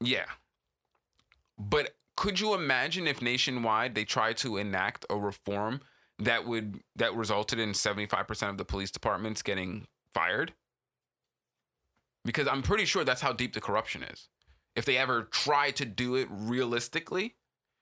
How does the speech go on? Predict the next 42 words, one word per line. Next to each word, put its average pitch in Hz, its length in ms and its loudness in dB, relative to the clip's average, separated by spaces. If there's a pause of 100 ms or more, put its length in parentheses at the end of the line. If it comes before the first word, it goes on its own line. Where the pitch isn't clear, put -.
(140)
and 127 160 2
they 131 260 2
actually 143 460 2
followed 131 480 4
up 127 180 2
on 117 200 0
the, 107 360 0
the 113 80 2
malfeasance 123 480 0
that's 120 140 -2
been 117 240 -2
happening, 127 520 -2 (760)
it 392 40 0
would 427 140 2
be 403 80 6
a 427 60 6
shit 453 220 4
show. - 340 0 (720)
And 135 160 2
then 139 120 2
they 139 60 2
would 143 120 0
have 123 160 2
to 147 80 -2
move 135 240 0
in 135 140 0
with 127 100 -2
the 170 80 -4
military. 107 720 2
And, 117 300 0
and 123 320 -2 (380)
what 131 180 0
scares 156 420 0
me 143 160 -2
is 120 140 -2
that 117 100 2
I 107 80 2
feel 135 260 -2
like 117 300 0 (240)
that 131 220 2
would 127 100 -2
be 117 260 -2